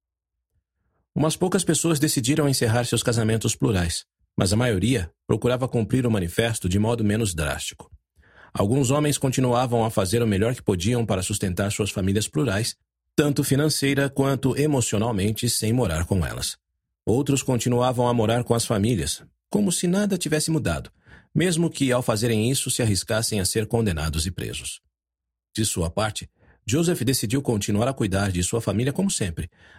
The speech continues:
acreditando que estava cumprindo o manifesto e, ao mesmo tempo, obedecendo à lei que proibia a coabitação. No início de setembro,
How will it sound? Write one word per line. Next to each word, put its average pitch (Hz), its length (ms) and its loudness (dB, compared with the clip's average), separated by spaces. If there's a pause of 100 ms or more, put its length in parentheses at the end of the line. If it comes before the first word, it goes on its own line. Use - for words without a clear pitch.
acreditando 139 640 0
que 139 120 -2
estava 117 320 0
cumprindo 127 460 0
o 135 60 2
manifesto 113 600 0
e, 113 60 4
ao 101 60 2
mesmo 104 300 0
tempo, 120 280 -2
obedecendo 113 600 -2
à 110 60 0
lei 85 180 -2
que 92 140 -4
proibia 85 480 -2
a 95 40 -6
coabitação. 82 800 -6 (1200)
No 180 160 2
início 123 320 2
de 85 80 2
setembro, 90 500 -2